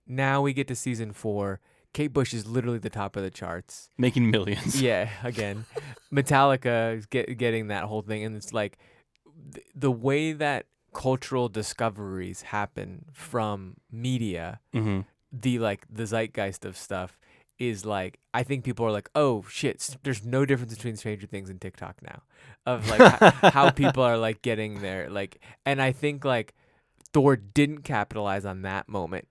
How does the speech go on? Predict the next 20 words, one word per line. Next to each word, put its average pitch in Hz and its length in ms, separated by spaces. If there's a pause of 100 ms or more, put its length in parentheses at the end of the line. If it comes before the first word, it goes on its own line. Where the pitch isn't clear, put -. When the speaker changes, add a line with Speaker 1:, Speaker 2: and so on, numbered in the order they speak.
Speaker 2:
No. 98 260
Speaker 1:
by 123 320
just, 110 360
like, 107 300
having, 107 380
like, 98 200
these 101 160
over-the-top 98 720
soundtracks 107 720
and, 113 160
like, 98 220 (420)
the 120 100
pol-, 110 480
like, 113 300 (440)
I 127 120
think 135 240
they 123 100
could 117 240
have, 104 180
like, 98 360